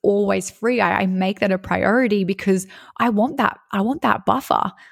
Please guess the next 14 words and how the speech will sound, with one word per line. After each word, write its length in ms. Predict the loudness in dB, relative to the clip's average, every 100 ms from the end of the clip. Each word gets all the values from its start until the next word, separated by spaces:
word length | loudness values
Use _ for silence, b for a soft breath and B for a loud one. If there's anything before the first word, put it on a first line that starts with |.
| _
Life's 360 | 0 0 0 -2
not 220 | -2 0
linear. 360 | 0 2 0
We 160 | 0 0
just 220 | 0 -2
said 180 | 0 0
it, 160 | 0 0
you 60 |
know, 140 | 0 0
things 320 | -2 -2 -2
are 40 |
going 380 | -2 -2 -2 -2
to 100 | -4
happen. 580 | -4 -2 -2 -2 -4